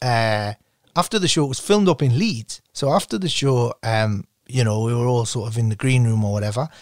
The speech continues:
And, um, I said, "Oh, I've, you know," 'cause the show had run late, so I'd missed my train. And the production staff said, "Well, we're not getting you a car.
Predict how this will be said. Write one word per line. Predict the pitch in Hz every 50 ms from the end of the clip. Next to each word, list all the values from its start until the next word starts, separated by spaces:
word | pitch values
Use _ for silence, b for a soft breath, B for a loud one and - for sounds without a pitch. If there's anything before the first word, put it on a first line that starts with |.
| b b b b b b
And, | - 120 120 117 117 117 117 120 120
um, | 117 113 113 113 110 110 110 110 110 - - - _ _ _ _ _ _ - - -
I | - - 120 123
said, | 117 - - 117
"Oh, | 120 131 123 117 113
I've, | 107 113 113 131 - 113
you | 123 131 123
know," | 110 104 104
'cause | - - 117 -
the | 117
show | - - 156 147
had | 139 127
run | 123 127 120 117 123
late, | 131 147 151 151 -
so | - - 123
I'd | 123 123 123
missed | 127 120 - -
my | 110 -
train. | - - - 135 127 113 104 92 107 123 - b b b b b b b b -
And | 135 135 135 135 135 131
the | 131 127 127 123 120 127 127
production | - 143 131 139 139 - - 127
staff | - - 110 - -
said, | - 127 113 113
"Well, | 113 117 117
we're | 113 123
not | 156 185 156 131
getting | 135 131 117 117
you | 113 107
a | 104 -
car. | - - 147 127 -